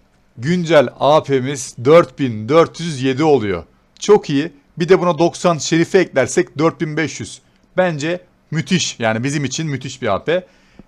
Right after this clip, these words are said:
Ee, bir önceki A P'de dört bin iki yüz seksen civarı da yanlış hatırlamıyorsam. Dokuz Raptor'un bir yüz yüz elli kadar A P etkisi oldu. Bir de A P'den ziyade şu artık görüntü hoş, çok hoş. Yani ne desem boş.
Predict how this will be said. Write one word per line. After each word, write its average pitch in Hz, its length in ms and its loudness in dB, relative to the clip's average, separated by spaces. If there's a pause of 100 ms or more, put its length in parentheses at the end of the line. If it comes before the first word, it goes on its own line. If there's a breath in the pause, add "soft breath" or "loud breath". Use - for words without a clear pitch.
(280)
Ee, 104 280 -4
bir 202 120 0
önceki 185 440 2
A 151 200 4
P'de 170 320 0
dört 180 280 0
bin 175 100 -2
iki 175 220 -6
yüz 170 80 -4
seksen 180 460 -2
civarı 156 340 4
da 151 40 4
yanlış 127 200 0
hatırlamıyorsam. 120 580 -6 (300 soft breath)
Dokuz 175 280 0
Raptor'un 165 380 0
bir 156 200 -4
yüz 151 260 -8
yüz 147 180 -6
elli 156 220 2
kadar 151 320 2 (320 soft breath)
A 131 240 2
P 156 120 -4
etkisi - 380 -8
oldu. 165 480 -4 (320 soft breath)
Bir 143 100 -6
de 139 200 2
A 113 220 2
P'den 139 260 0
ziyade 120 420 0
şu 131 200 -2
artık 113 300 0
görüntü 127 480 -2 (1300 soft breath)
hoş, - 400 2
çok - 180 -2
hoş. - 300 -6 (120)
Yani 113 260 -2
ne 135 100 -2
desem 127 340 -4
boş. 135 340 -6